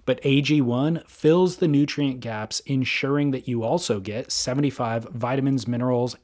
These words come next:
and whole food sourced nutrients, and it's super simple. Forget about the expensive pills and supplements. This is one scoop of powder shaken into eight ounces of water. It is delivered to your door monthly.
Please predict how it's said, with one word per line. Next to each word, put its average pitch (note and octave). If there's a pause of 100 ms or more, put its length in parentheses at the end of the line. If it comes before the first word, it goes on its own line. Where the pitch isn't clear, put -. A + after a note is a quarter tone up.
and E3+
whole D3
food C#3
sourced A2+
nutrients, E3 (480)
and C3+
it's B2
super C3+
simple. A2+ (300)
Forget C3
about C#3+
the C#3
expensive B2
pills C3
and B2
supplements. D#3
This C#3
is C#3
one D3
scoop D3+
of C#3
powder B2+
shaken D#3+
into C3
eight C3+
ounces C3+
of A#2+
water. A2 (320)
It A#2+
is A2+
delivered C#3
to -
your B2
door G#2+
monthly. D3+